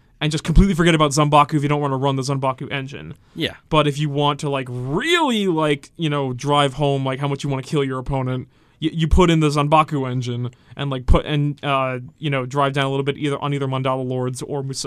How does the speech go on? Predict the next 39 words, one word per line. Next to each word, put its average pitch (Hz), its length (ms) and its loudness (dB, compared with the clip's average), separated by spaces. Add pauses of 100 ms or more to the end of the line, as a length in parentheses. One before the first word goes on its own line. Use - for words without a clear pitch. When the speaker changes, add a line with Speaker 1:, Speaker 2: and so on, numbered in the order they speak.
Speaker 1:
uh, 135 220 -2
Musashis. 139 720 -6 (240)
Speaker 2:
Yeah. - 180 0 (220)
Speaker 1:
So, 151 460 2 (400)
but, 202 160 0
like, 185 240 2
both 190 400 4
decks 160 320 0
I've 180 180 -4
seen 190 160 0
can 170 120 2
actually 156 360 -2
do 151 200 -4 (120)
really, 156 260 0
really 143 280 -2
well 127 260 -4
and 143 80 -8
can, 151 120 -4
Speaker 2:
Mm-hmm. 196 200 -4
Speaker 1:
can 156 80 -2
perform, 170 340 -4
more 254 140 4
so 226 140 6
Zanbaku, 156 600 2
but, 139 200 -6 (560)
but, 147 320 -2 (200)
um, 131 520 -2 (680)
Mandala 151 460 4
Lord 147 220 4
and 135 100 0
Musashi, 165 560 2
which 135 180 -4
is, 139 120 -4
like, 131 100 -4
a 131 80 -10
separate 151 460 -2
deck 143 200 -2
list, 147 160 -4
which, 147 160 -8